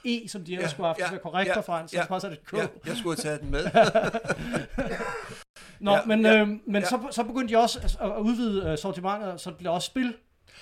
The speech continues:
Speaker 2: Ja, det er rigtigt. Men det var jo noget senere. Og jeg kan ikke engang,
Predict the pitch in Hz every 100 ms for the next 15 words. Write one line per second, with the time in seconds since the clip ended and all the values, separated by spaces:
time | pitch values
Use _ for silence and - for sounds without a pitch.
0 | - 151 143 185 143 139 160 - - 139
1 | 175 180 156 147 165 170 143 143 151 143
2 | - - - _ _ - 120 117 117 117
3 | 123 123 170 180 143